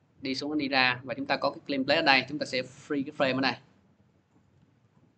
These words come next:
Bấm chuột phải, chúng ta chọn free frame, đặt là clean plate. À, và sau đó thì sao? Sau đó thì chúng ta sẽ,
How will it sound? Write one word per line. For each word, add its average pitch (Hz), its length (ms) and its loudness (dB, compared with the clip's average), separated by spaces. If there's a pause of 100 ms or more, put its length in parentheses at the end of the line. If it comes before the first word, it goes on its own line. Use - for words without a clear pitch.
(840)
Bấm 139 180 -8
chuột 139 160 -12
phải, 113 260 -6
chúng 147 100 -6
ta 135 120 -8
chọn 117 240 -12 (120)
free 139 160 -2
frame, 139 340 4 (2000)
đặt - 260 -16
là 107 560 -2 (560)
clean 127 260 -14
plate. 127 240 -4 (1900)
À, 113 640 0 (340)
và 113 220 2
sau 131 180 0
đó 131 200 6
thì 135 80 -4
sao? 127 240 2
Sau 131 120 -2
đó 135 140 2
thì 120 120 -4
chúng 147 180 -6
ta 131 180 4
sẽ, 123 520 4